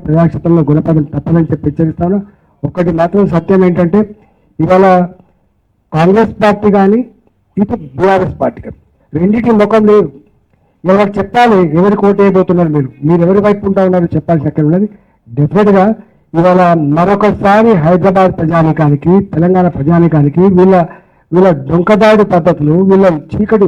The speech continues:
ఒప్పందాలు, వీళ్ళ నీచమైన ఆకృత్యాలు తప్పకుండా దీంతో అర్థమయ్యే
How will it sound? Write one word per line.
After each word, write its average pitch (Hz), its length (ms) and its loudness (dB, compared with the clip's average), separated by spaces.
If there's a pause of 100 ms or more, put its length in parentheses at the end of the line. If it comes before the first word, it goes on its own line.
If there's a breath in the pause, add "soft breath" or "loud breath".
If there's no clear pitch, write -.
(120)
ఒప్పందాలు, 180 600 2 (520 soft breath)
వీళ్ళ 185 140 2 (140)
నీచమైన 214 420 2 (100)
ఆకృత్యాలు 185 500 0 (380 loud breath)
తప్పకుండా 170 440 -2
దీంతో 175 220 2 (440)
అర్థమయ్యే 151 440 0